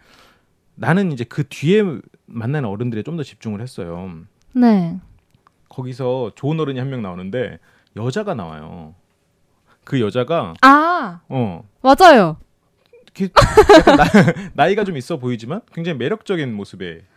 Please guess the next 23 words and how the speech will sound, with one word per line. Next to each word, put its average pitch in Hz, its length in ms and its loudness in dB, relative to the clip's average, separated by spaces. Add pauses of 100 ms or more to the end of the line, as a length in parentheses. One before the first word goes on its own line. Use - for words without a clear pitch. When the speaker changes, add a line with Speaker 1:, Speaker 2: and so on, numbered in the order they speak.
Speaker 1:
여인이에요. 82 380 -16
Speaker 2:
네. 233 380 -2
Speaker 1:
음, 180 220 -14
매력적인 110 440 -12
모습. 85 380 -18 (580)
그리고 131 540 -8
약간의 - 520 -8
성적인 226 640 -6
느낌을 147 920 -8
줘요. 85 320 -14 (200)
그 107 220 -10
소년에게 113 680 -12
성적인 170 300 -10
느낌을 98 240 -12
받았다는. 101 560 -18 (840)
근데 160 140 -10
그 190 340 -2
장면 143 420 -6
전에 113 240 -8
어떤 135 400 -6
장면이 98 320 -10
있냐면, 87 540 -16 (120)
Speaker 2:
네. 208 400 0